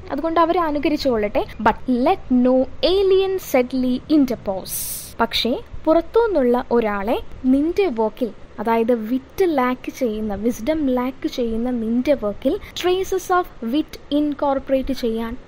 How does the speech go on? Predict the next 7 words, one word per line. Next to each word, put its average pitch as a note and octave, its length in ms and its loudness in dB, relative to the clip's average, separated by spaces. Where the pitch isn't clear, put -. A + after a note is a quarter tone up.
അനുവദിക്കരുത്. G#3 720 2
As A#3+ 180 2
you B3+ 80 6
did D4 160 4
with B3 140 2
Charles A3 340 6
Sedley. F#3+ 340 -4